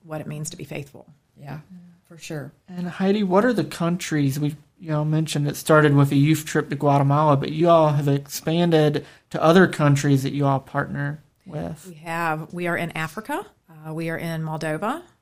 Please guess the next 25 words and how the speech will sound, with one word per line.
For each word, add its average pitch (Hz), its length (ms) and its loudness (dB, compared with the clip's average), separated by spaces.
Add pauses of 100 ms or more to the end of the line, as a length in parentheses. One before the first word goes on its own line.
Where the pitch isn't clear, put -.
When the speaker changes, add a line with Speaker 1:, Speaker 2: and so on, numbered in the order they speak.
(100)
Speaker 1:
which - 160 -20
I 151 80 -20
can't 156 260 -20
wait 151 160 -20
to 175 60 -16
get - 140 -14
back 151 240 -12
to. 196 400 -20 (280)
Um, 165 440 -8
we 170 120 -6
do 170 160 -2
some 170 240 -4
work 170 220 -8
in 156 140 -10
India 220 580 -8 (200)
and 175 360 -6
Paraguay, 185 720 -6
and 170 240 -6
then 160 480 -10 (360)
the 180 80 -12
majority 175 460 -4
of 170 100 -6
our 160 140 -6
work 156 360 -10
now 165 440 -6